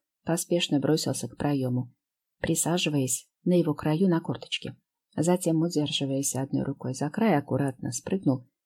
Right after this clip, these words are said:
и, не раздумывая, склонился, хватая то, что лежало на дне. «Тут какая-то шкатулка и ещё один свиток», —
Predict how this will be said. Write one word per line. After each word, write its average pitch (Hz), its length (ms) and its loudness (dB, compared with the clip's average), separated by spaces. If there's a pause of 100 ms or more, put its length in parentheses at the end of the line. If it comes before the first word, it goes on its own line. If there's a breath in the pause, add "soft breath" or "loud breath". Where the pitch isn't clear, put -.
и, - 120 2
не 247 120 6
раздумывая, 190 600 4
склонился, 139 680 -2
хватая 127 480 -2
то, - 180 -6
что - 180 -8
лежало 131 380 -2
на 139 160 2
дне. 123 320 -2 (260)
«Тут - 160 -4
какая-то 180 500 2
шкатулка 175 720 0 (440)
и - 40 4
ещё 196 240 4
один 139 220 6
свиток», — 135 460 0